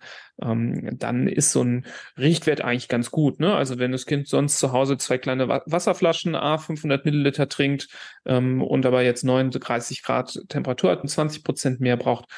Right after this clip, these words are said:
ja, dann ist es wahrscheinlich noch mal eine halbe extra. Dann wäre eigentlich der Bedarf, ähm, ausgeglichen. Ähm, da kann man, glaub ich, oder muss man sich nicht mehr als das, äh,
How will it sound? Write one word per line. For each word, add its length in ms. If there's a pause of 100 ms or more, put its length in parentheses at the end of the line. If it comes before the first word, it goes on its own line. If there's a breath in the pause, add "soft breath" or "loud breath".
(200 loud breath)
ja, 120
dann 100
ist 140
es 120
wahrscheinlich 360
noch 180
mal 80
eine 200
halbe 340
extra. 580 (300 loud breath)
Dann 200
wäre 280
eigentlich 320
der 320
Bedarf, 640
ähm, 360 (120)
ausgeglichen. 720 (540 loud breath)
Ähm, 720
da 340
kann 200
man, 140
glaub 200
ich, 260
oder 200
muss 200
man 340
sich 220
nicht 400
mehr 520
als 200
das, 360
äh, 260